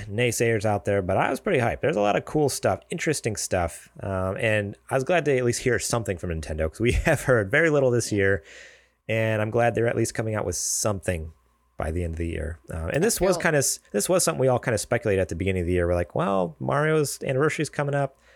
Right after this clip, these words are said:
Speaker 1: How much do you bet there's gonna be some sort of, you know, collection?" So I'm glad it's like, I'm glad it, it's real. Like, this is the first time, you know, those rumors, uh, and, you know, all those speculations and opinions,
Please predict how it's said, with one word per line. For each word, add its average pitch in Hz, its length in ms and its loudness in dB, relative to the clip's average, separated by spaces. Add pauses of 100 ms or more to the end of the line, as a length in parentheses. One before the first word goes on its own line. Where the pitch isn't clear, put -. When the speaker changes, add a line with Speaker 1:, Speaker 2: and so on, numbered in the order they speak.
(380)
Speaker 1:
How 113 120 -4
much 120 240 -2
do 107 80 0
you 104 160 2
bet 104 260 4
there's 95 200 -4
gonna 104 140 -2
be 95 100 0
some 95 140 -8
sort 92 200 -2
of, 85 280 -4 (520)
you 95 60 -6
know, 87 80 -6
collection?" 87 680 -2
So - 160 -6
I'm 113 60 -8
glad 165 200 2
it's 131 160 0
like, 123 220 0
I'm 123 140 -2
glad 147 200 0
it, 127 240 -2
it's - 220 -6
real. 107 260 0
Like, 110 100 0
this 120 140 0
is 123 60 2
the 110 60 -2
first 113 240 0
time, 107 340 -2
you 113 80 -8
know, 107 100 0
those 98 160 0
rumors, 95 460 -4 (560)
uh, 92 460 2
and, 85 240 -6 (160)
you 90 100 -8
know, 82 80 -4
all 90 140 -2
those 90 260 -6 (180)
speculations 92 840 -4
and 80 180 -6
opinions, 82 640 -6